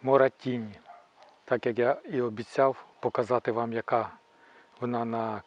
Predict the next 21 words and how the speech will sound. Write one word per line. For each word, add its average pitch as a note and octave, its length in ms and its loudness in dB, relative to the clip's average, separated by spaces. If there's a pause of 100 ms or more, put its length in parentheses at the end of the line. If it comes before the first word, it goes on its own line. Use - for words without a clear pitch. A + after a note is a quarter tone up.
колір C3 480 8 (1040)
і C3+ 120 -2
яка A#2 320 2
на A2+ 120 0
вкус - 520 -2 (760)
після B2 400 0 (140)
десяти A#2+ 460 2
днів, B2 440 -2 (440)
як A2+ 220 0
полежала. F#2+ 640 6 (1000)
Будь G#2+ 120 -6
ласка, G#2 360 -8
дивіться. G#2 400 -6 (1600)
Рум'янець A#2+ 520 6
став - 600 2 (260)
якого A2 340 2
кольору, D#3+ 540 4 (120)
і C3 120 -4
с-, - 240 -6 (220)
яка A#2 320 4
була A2 360 2